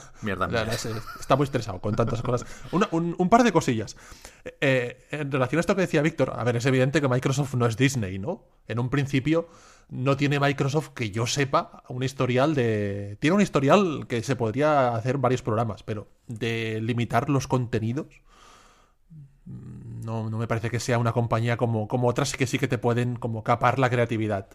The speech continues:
Speaker 2: como es el caso de Disney, ¿no? Que creo que es notorio de todo el mundo, de que si entras en Disney, pues tienes muchas cosas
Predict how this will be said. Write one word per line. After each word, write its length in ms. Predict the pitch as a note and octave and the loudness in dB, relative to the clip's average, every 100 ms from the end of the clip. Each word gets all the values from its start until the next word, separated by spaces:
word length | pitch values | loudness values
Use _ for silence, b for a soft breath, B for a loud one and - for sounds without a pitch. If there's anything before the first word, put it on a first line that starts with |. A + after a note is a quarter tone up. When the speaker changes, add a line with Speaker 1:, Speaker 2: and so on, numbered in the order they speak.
| b b b b | b b b b
Speaker 2:
como 200 | - A#2+ | 0 2
es 80 | B2+ | 2
el 80 | A2+ | 4
caso 240 | B2 B2+ | 4 6
de 60 | A2+ | 6
Disney, 280 | F3 B2+ | 4 2
¿no? 140 | A2 D#3+ | -2 -2
Que 100 | B2 | -2
creo 220 | B2 A#2 | 0 0
que 60 | A#2+ | 0
es 40 | |
notorio 300 | A#2 B2 A#2+ | 0 2 2
de 80 | A2+ | 2
todo 140 | A#2+ | 2
el 60 | A2+ | 2
mundo, 280 | A#2+ C#3 D3 | 2 2 2
de 160 | A2+ | 0
que 440 | A#2 A2 G#2+ G#2+ A2+ | -2 -6 -6 -10 -12
si 160 | - A#2+ | -4 -2
entras 200 | B2 A#2+ | 0 -2
en 120 | B2+ | -2
Disney, 280 | B2 D#3+ E3+ | -2 -2 -4
pues 320 | - - - b b b b _ | -4 -10 -16 b b b b _
tienes 260 | C3 C3 A#2+ | -2 -2 0
muchas 300 | D3 C#3 - | 2 2 0
cosas 440 | C3+ A#2+ A2+ - | -2 -2 -6 -12